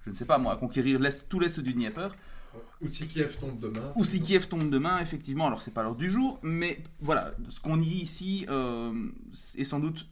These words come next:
Speaker 1: amené à devenir périmé très vite, plus vite que le reste des
Speaker 2: Ouais.
Speaker 1: épisodes de cette, de, de ce podcast.
Speaker 2: Et vous allez bien vite voir que donc il s'agira d'une discussion qui risque d'être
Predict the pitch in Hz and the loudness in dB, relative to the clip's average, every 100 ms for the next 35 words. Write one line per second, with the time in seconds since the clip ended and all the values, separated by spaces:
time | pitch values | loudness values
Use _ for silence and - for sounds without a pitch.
0 | - - 135 143 147 147 117 120 123 131 | -4 2 2 2 0 0 2 2 2 2
1 | 117 107 120 120 120 127 - 131 147 - | 2 0 -2 0 0 0 -2 -2 -2 0
2 | 160 180 160 131 127 - 117 113 107 117 | 0 0 -2 -2 -2 -4 -6 -6 -6 -6
3 | 127 113 110 123 107 104 95 - 80 123 | -4 -4 -6 -10 -10 -10 -10 -10 -8 -6
4 | 123 104 - 87 - - 143 160 165 156 | -6 -8 -12 -16 -14 -2 4 10 10 12
5 | 151 131 127 156 - 139 123 156 156 - | 10 8 6 4 2 2 6 6 6 4
6 | 147 139 156 139 135 131 135 156 147 131 | 4 6 6 6 4 4 4 4 4 4
7 | 180 208 151 156 - - 143 - - | 4 4 8 8 8 4 2 2 -2